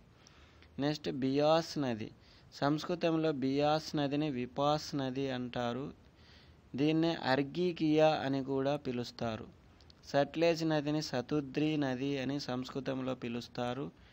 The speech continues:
టిబెట్లో సట్లెజ్ నదిని లంగ్చెన్ కబాబ్ అని పిలుస్తారు.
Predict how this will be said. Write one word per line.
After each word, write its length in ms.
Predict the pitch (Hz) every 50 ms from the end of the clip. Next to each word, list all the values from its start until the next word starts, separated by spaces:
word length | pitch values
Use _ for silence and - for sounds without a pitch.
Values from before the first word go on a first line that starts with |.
| - - - - - - - - -
టిబెట్లో 560 | 139 143 143 170 170 175 - 170 170 170 165
సట్లెజ్ 580 | - - 156 139 - - 147 156 156 147 151 147
నదిని 400 | 147 143 131 143 143 147 147 139
లంగ్చెన్ 720 | 131 127 131 143 156 160 156 - - 156 147 147 151 151 - -
కబాబ్ 460 | 135 123 120 123 131 139 143 147 135 - - - -
అని 160 | 127 131 135
పిలుస్తారు. 720 | 123 - 123 127 127 123 - - - 123 113 110 110 110